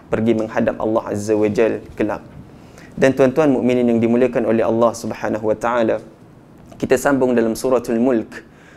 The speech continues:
dan hari ini, insya-Allah, kita akan, uh, teruskan perbincangan kita, uh, bermula dengan ha-, uh, dengan, uh, dengan ayat yang kedua belas.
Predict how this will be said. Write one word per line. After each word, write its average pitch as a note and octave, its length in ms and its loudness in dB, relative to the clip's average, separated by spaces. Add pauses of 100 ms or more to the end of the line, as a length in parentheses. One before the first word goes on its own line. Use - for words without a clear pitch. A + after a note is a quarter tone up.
dan A#2+ 160 0
hari C3+ 320 2
ini, B2 160 2
insya-Allah, B2 480 0
kita A2 320 0
akan, A2+ 320 -2 (800)
uh, A2+ 360 2 (120)
teruskan B2 640 2 (1040)
perbincangan B2+ 640 4
kita, D3+ 560 0 (480)
uh, A2+ 720 2
bermula C3+ 480 6
dengan B2 240 2
ha-, A2+ 240 -2
uh, B2+ 160 2
dengan, B2 640 2
uh, A#2 80 -2
dengan A#2+ 320 2
ayat B2+ 320 4
yang A#2+ 320 0
kedua A#2+ 640 2
belas. - 480 -2